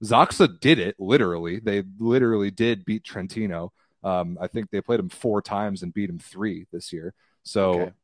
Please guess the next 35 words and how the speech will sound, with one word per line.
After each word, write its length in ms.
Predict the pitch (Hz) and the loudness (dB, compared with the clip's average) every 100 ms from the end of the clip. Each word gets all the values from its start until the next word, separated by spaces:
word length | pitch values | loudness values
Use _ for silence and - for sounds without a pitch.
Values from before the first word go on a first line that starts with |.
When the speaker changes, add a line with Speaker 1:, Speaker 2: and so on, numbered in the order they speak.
| _ - | _ -20
Speaker 2:
Okay. 300 | 95 95 92 _ 101 | -14 -14 -14 _ -8
Speaker 1:
that 160 | 101 104 | -4 0
we, 120 | 107 | 0
we've 240 | 104 107 - | 2 0 -2
seen 280 | 123 143 | -2 0
that, 240 | 107 92 101 | 2 2 2
and 120 | 101 | 2
Jastrzębski 580 | 107 113 - 139 - 98 | 2 0 -2 -6 -2 0
right 220 | 92 92 | 0 0
now 220 | 92 110 | -2 0
is 160 | 95 - - | 0 -4 -4
taking 340 | 135 123 123 | -2 0 -2
it 100 | 139 | -2
to 60 | 120 | -2
Zaksa, 440 | 104 120 - - | 0 0 0 -2
no 160 | 95 127 | -2 -2
problem. 380 | - 147 - - _ _ - | 2 2 2 -6 _ _ -2
And, 160 | 110 | 2
uh, 280 | 104 107 101 | 2 4 4
I 80 | 101 | 2
mean, 200 | 98 98 | 2 0
like 200 | 98 98 | -2 -2
everyone's 340 | 104 104 98 98 | -2 0 -2 0
obviously 400 | 98 98 - 98 | -2 -2 -4 2
knows, 300 | 120 113 90 | 4 4 2
this 100 | 95 | -8
is 80 | 101 | -8
a 60 | |
preview 320 | - 101 98 | -4 -4 -2
of 60 | 98 | -4
the 60 | 95 | -4
Champions 460 | 113 110 110 101 | -4 -2 -4 -4
League 160 | 107 - | -6 -6
final. 340 | 107 131 87 | -2 -2 -4
Like, 140 | 82 | -8